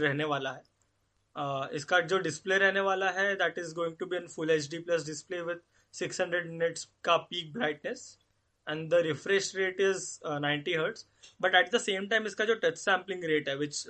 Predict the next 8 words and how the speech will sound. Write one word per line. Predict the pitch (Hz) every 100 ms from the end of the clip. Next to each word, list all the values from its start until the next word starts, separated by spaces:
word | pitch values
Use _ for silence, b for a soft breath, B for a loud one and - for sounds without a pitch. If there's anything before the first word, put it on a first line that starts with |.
| 156
was | 151 143
usually | 151 147 160 160 156
never | 147 160 160
considered, | 143 156 147 160 - 139
आजकल | 139 - 151 151 _ _ _
काफ़ी, | 156 147 170 160 151 151
मतलब, | 147 143
एक | 147 143